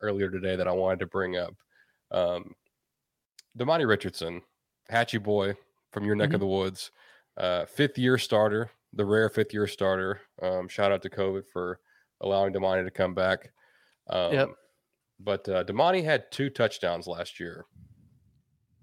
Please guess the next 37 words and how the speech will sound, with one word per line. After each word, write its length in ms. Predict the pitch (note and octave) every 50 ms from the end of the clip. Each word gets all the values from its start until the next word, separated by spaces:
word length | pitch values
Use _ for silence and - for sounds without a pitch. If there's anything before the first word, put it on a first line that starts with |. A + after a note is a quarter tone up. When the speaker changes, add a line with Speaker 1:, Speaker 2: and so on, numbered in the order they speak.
| - -
Speaker 1:
You 120 | - G2+ A#2+
know 80 | C#3+
how 60 | D3 D#3+
many 180 | E3+ D#3+ D3
touchdowns 480 | - - C3+ - - - C3+ B2+ - -
Evan 240 | - A2+ G#2+ G#2+ F#2+
Stewart 400 | - - - G2+ F#2 D#2+ - -
had? 320 | D#2+ E2+ - - - - - _ _ _ _ _ _ _ _ _ _ _ _ _ _ _ _ _ _ _ _ _ _ _ _ _ _ _ _ _ _ _ _ _ _ _ _ _
Speaker 2:
No. 360 | C3+ C3 C#3 C#3+ D3 C#3 B2+ - - - - - -
<laughs> 100 | - - -
Speaker 1:
He 80 | - F2
had 120 | F2 -
two 120 | - A#2 A2+
touchdowns. 680 | - A#2 G2+ - - - E2 E2 E2+ - - - - - -
<laughs> 60 | - - - - G5+ B5 B5+ A5 - - -
Speaker 2:
<laughs> 260 | - - - E3 - -
Really? 500 | E3+ D#3+ C#3 D#3 E3 - G3+ G3 - - - _ - - - G3 A3 A3 G#3 - A3+ G#3 E3+ B2+
Speaker 1:
And 100 | A2 A2+ C3
we 80 | C#3+
love, 240 | D3 F3 F3 B2 A#2
you 80 | A#2 A#2
know, 160 | A2+ A2 A2 F#2 -
it's, 160 | A2 G#2 -
like, 280 | - E2+ A2 A2 G#2+ A2
it's 160 | F#2+ G#2+ -
not, 80 | D3 A2+
I'm 60 | A#2+
not 160 | C3+ C3 A2+
knocking 280 | B2+ B2 A#2 - G2+ G2
Evan, 320 | A2+ C3 G#2 G2+ G2 F#2+ -
but, 140 | F#2 F2+ F2+
like, 200 | F#2+ G2 F#2 -
the, 80 | - -
the 100 | G#2 G2
whole, 240 | F#2+ A2 G#2+ G#2 G2+
you 80 | G2+ F#2+
know, 200 | F#2 - F2+